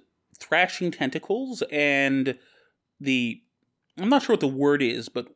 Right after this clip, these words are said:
when water is churned and there's a lot of bubbles and motion and stuff. So you don't have a great field of vision, but it's not like you're in complete darkness or anything.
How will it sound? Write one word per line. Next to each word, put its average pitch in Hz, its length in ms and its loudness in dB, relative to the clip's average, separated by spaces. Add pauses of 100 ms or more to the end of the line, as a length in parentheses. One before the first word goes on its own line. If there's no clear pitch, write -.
(140)
when 147 260 0
water 139 340 2
is 113 140 -4
churned 123 800 0
and 117 560 -4
there's 117 180 -6
a 123 60 -6
lot 120 200 2
of 120 280 -6 (420)
bubbles 117 580 0
and 120 140 -4
motion 120 400 -4
and 113 160 -6
stuff. - 480 -8 (500)
So - 180 2
you 147 120 2
don't 233 160 0
have 226 100 -2
a 160 40 0
great 139 840 -2
field 143 300 -4
of 131 80 -4
vision, 139 400 0
but 143 140 2
it's - 160 -10
not 147 260 -2
like 135 300 0 (180)
you're 135 180 0
in 123 80 -4
complete 123 340 -6
darkness - 460 -6
or 113 80 -6
anything. - 380 -12